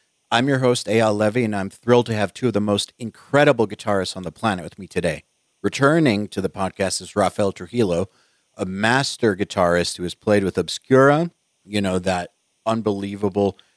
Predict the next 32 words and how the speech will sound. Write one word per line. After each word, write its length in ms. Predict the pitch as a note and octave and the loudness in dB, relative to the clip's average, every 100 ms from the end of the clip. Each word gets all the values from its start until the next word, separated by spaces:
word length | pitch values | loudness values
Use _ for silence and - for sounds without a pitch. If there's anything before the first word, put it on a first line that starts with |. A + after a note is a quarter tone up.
| _ _ | _ _
tech 280 | - G#2+ - | -2 -2 0
death 220 | G#2 A2 | 0 0
metal 200 | G#2 G2 | 0 0
band, 380 | F#2+ F#2 F#2 F#2 - | 0 0 -4 -2 0
but 220 | F2+ - - | 0 -2 -4
now 300 | G#2+ A#2+ C3 | 2 2 2
he 160 | A#2+ | 0
dominates 640 | A2 G#2 G2+ G2 F#2 F2+ - | 0 0 0 -6 -8 -10 -12
with 120 | E2 | -12
Obsidious, 760 | E2 - - B2+ F#2 D2+ - - _ _ _ - | -12 -12 0 0 0 -6 -10 -14 _ _ _ -2
who 120 | G2+ | 2
is 200 | F#2 F#2 | 2 0
another 560 | G2 A2 B2 A2+ F2+ - - | 0 2 4 4 0 -6 -16
incredible 580 | F#2+ - G2+ F2 E2 | -18 -2 -2 0 -6
band 360 | D2+ F2 D#2+ D#2+ | -6 -6 -6 -12
that 140 | E2 | -14
you 80 | D#2+ | -16
should 180 | - E2 | -18 -18
check 260 | - E2+ - | -6 -6 -4
out. 260 | D#2+ D2 _ _ _ _ _ G#2 | -8 -10 _ _ _ _ _ _
Joining 360 | A#2 C#3 D3 | 2 2 0
us 100 | C3 | -4
for 140 | - A2 | -4 -4
the 80 | G2 | -4
first 360 | - G#2+ - | -2 -2 -2
time 220 | A2 G2+ | -4 -4
is 140 | F#2+ F2+ | -4 -8
the 100 | F#2 | -10
immensely 400 | F#2 F#2+ - G2 | -10 -8 -8 -10
talented 460 | - F#2 F2+ F2 | -8 -10 -12 -16
Spiro 360 | - - G#2+ G2 | -10 0 2 2
Ducias, 680 | E2+ F2 - C3 F#2+ F#2 | -2 -10 -2 2 2 2